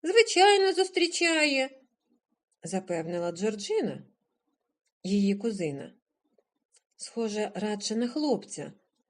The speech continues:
з короткою стрижкою і дрібними кучериками.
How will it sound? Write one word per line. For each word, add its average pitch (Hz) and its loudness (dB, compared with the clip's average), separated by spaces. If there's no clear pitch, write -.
з - -18
короткою 196 -2
стрижкою 202 -2
і 196 0
дрібними 190 0
кучериками. 151 -8